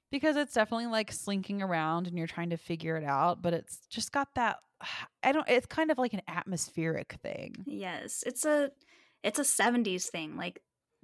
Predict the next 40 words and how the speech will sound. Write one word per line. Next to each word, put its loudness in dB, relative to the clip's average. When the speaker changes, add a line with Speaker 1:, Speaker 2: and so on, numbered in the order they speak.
Speaker 2:
that 6
was 4
the 2
most 0
fun -2
for -6
me, -8
was, 2
'cause 0
we 4
do 2
so 4
many 2
new -2
movies, 0
and 2
I 8
know 6
we 2
do 0
things -2
like 0
two 4
thousand 2
on 4
and 0
some 0
nineties 0
stuff, -2
but -2
that 2
still 2
feels, 0
like, -2
new 0
just -2
'cause 0
the 0
film -2
quality. 0